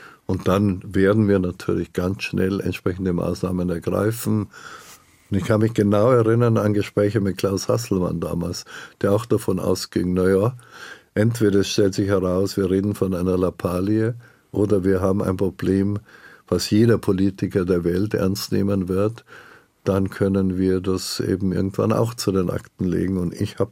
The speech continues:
tatsächlich gedacht, also zweiundneunzig gegründet, zweitausendzweiundzwanzig, da ist das Institut nicht mehr notwendig. So oder so nicht, ja?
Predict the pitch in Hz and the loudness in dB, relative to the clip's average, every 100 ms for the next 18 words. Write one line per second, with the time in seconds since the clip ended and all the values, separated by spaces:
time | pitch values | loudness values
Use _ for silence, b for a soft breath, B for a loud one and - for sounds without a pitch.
0 | - 107 107 - 110 101 104 - 101 92 | -4 -4 -4 -2 -4 -2 -4 -2 -2 2
1 | 110 117 - B B B - 92 92 - | 0 0 -12 B B B -4 -2 -2 2
2 | 101 104 104 90 101 - 98 - 95 104 | 2 4 2 0 -4 -4 -6 -2 0 0
3 | 117 117 120 117 - b b b b - | 2 2 0 -4 -18 b b b b 0
4 | 95 92 101 92 90 92 87 - - _ | 0 2 0 0 -2 -4 -6 -10 -20 _
5 | _ - 95 87 82 - 95 101 - 120 | _ -2 0 0 -2 -2 -2 -2 -2 -2
6 | 127 - - _ _ _ _ _ 95 92 | -2 -10 -20 _ _ _ _ _ 2 4
7 | 95 101 98 - 110 104 - 95 92 98 | 2 0 -4 -4 -4 -2 -2 -2 0 -4
8 | - 101 - - 95 - 90 - 90 87 | -4 -6 -4 -2 -2 -2 -6 -2 -2 0
9 | 87 87 87 85 82 78 - _ _ _ | 0 -2 -4 -2 -4 -6 -12 _ _ _
10 | _ - 92 82 - 92 87 - 90 82 | _ -2 0 0 -4 -2 -2 -2 -2 -2
11 | - - - 92 107 | -4 -8 -8 -2 -2